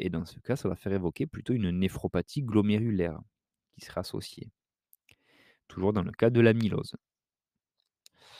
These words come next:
Voilà. Alors, ça, c'était pour, heu, l'insuffisance rénale. Maintenant, on va parler plus de l'hypercalcémie, qui est un des autres critères. Donc,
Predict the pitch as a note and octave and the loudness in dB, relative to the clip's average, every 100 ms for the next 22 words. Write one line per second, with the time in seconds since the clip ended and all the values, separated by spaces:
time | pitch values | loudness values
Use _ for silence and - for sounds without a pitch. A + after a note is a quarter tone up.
0 | - - - _ F#2 G2 A2 A2+ E2 _ | -20 -20 -20 _ -10 2 6 6 4 _
1 | _ _ _ _ _ _ _ _ _ _ | _ _ _ _ _ _ _ _ _ _
2 | - - - D3+ G2+ - - - A#2+ - | -12 -10 -2 2 2 0 -6 -4 -4 -4
3 | - - E3 - - - F#2+ F2 F#2 G2+ | -8 -6 -6 -8 -16 -6 -4 -2 -2 -4
4 | - B2+ C#3 - B2+ G#2 E2 - _ _ | -2 -2 0 2 2 4 0 -4 _ _
5 | _ _ _ - E2+ A2 C3 F#2 G2 A#2+ | _ _ _ -12 -2 0 0 0 -2 -2
6 | D3 A2+ F#2+ A2+ A#2 - B2+ - C3 G#2 | -2 0 -2 0 -2 0 -2 0 0 0
7 | - F2 F2 F2 - G2 G#2 - - A#2 | -2 -4 -4 -4 0 0 0 -4 -6 -6
8 | - D#2 - - F#2 E2+ - | -2 -4 -4 -4 -4 -6 -12